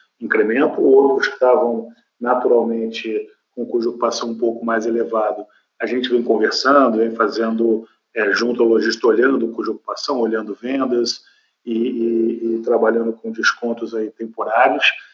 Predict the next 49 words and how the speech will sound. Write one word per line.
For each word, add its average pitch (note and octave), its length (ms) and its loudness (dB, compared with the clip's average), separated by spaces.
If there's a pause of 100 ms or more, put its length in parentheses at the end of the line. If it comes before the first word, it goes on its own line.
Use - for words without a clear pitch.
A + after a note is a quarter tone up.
(280)
Mas - 120 4
acho - 160 6
que, C#3+ 60 6
acima C3+ 320 4
de A2+ 200 0
tudo, C#3+ 560 0 (520)
é D3+ 60 -4
importante C#3 720 2 (640)
mencionar B2 840 2
que A#2 60 -6
a G#2+ 60 0
gente B2 340 -6
tem B2+ 160 -2
um, B2 380 -2
teve B2 160 2
um A#2+ 140 -2
cuja C#3+ 240 -2
ocupação - 380 -2
no A2+ 120 -8
quarto - 360 2
trimestre A2 580 -6
de, A2+ 340 2 (360)
de A2+ 80 -12
nove B2+ 280 4
e A#2+ 40 0
meio A2 180 0
por - 100 -6
cento, A#2+ 340 -2 (160)
né? A2+ 240 -4 (420)
Prova A#2 440 4
é A#2 60 4
que A2+ 80 0
a A#2 60 2
gente A#2+ 280 -4
conseguiu, A#2 560 -2 (160)
junto C#3 360 -2
ao C3+ 100 6
varejo, A#2 640 2 (360)
administrar A#2 600 -2
bem C3 300 0
a - 60 -4
questão A#2 420 -4
do G#2 120 -8
cuja A2+ 260 -2
ocupação, - 520 -4
repasse A#2 540 0
de A2+ 140 -8
I A2 260 -8
G G#2 160 -14